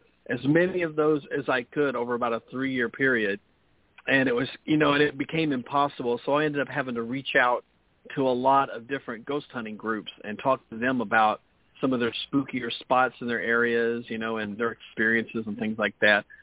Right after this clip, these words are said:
so I could get that stuff into that book. So when this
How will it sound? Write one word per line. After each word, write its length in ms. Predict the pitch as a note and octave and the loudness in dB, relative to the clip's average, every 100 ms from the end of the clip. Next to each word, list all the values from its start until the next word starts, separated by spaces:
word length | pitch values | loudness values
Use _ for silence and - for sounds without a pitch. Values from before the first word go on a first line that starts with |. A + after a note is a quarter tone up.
| _ _ - | _ _ 0
so 80 | C3 | 0
I 80 | |
could 200 | B2+ A#2+ | 2 -2
get 160 | B2 A#2+ | -2 0
that 160 | B2 G2 - | -2 -2 -4
stuff 260 | A#2+ A2 - - | 0 0 -4 -10
into 240 | A#2+ A2+ | -10 -4
that 360 | A2+ G3 - - | 2 2 2 -6
book. 200 | G2+ - _ _ _ _ _ _ _ _ - - | -10 -10 _ _ _ _ _ _ _ _ -16 0
So 260 | C#3+ C3+ | 2 2
when 440 | C3 D3 D3 C#3 A#2+ - C#3 | 0 0 0 -2 -6 -12 -2
this 160 | D#3+ | 0